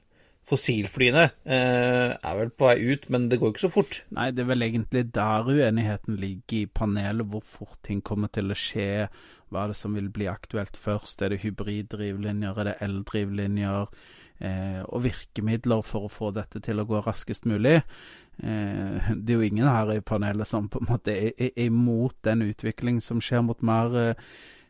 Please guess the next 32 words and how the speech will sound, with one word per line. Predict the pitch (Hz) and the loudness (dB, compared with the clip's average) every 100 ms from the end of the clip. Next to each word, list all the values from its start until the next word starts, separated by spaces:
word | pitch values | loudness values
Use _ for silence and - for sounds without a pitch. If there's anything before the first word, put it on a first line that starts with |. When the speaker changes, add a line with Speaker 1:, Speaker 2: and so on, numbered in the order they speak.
| - | -8
Speaker 2:
eh, | 120 117 117 113 117 | -4 -2 0 0 0
bærekraftig | 120 113 113 - 120 - 123 | 2 2 2 -2 -2 0 2
og | 113 | 2
miljøvennlig | 117 113 110 113 120 120 120 117 113 113 113 | 2 2 2 2 2 4 4 4 4 2 0
luftfartsbransje, | 120 - 151 147 - 151 - 127 | -2 0 0 0 2 2 2 -2
så | - 135 127 123 120 - - - - | 2 4 4 4 2 -2 -20 -20 -4
det | 131 120 | 2 4
er | 120 | 6
jo, | 135 127 | 4 4
ehm, | 123 123 123 113 - - _ _ - _ _ | 4 2 2 -2 -10 -20 _ _ -20 _ _
ja, | - | -2
det, | 160 151 147 | 2 2 2
det | 175 | 4
blir | 196 | 2
spennende | - 165 151 | 4 4 4
å | 170 | 2
se | - 147 170 | 4 4 6
da, | 175 151 | 8 6
av, | 143 147 | 6 6
eh, | 143 135 | 6 6
hvilke | 139 - 147 | 2 4 6
av | 131 | 6
disse | 123 - | 4 0
spådommene | 135 - 107 107 107 131 135 | 0 4 4 6 6 6 6
som, | 127 120 117 117 | 4 4 4 2
som, | 120 113 117 113 | 2 2 2 2
eh, | 113 107 107 107 104 131 - - 139 151 135 135 | 2 2 2 0 -2 -6 -10 2 4 6 8 6
<laughs> | - | 6
slår | 135 104 95 | 8 8 6
til, | 151 180 | 6 6
men, | 220 190 175 | 8 6 8
eh, | 175 | 8